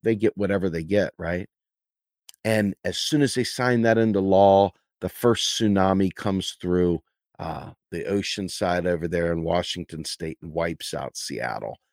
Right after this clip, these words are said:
Because, you know, after all, fricking climate change is happening, folks. Climate crisis is happening, and we have no answer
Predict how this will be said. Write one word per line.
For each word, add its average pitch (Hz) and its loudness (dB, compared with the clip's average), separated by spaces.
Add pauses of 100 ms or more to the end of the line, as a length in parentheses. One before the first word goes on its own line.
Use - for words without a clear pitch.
(180)
Because, 101 -4
you 104 -4
know, 73 -6
after 92 -2
all, 80 -2 (420)
fricking 107 -2
climate 95 -2
change 82 -8
is 73 -10
happening, 85 -4
folks. - -14 (1200)
Climate 120 4
crisis 104 2
is - -12
happening, - -10 (500)
and 92 -4
we 104 4
have 95 2
no 95 2
answer 92 -2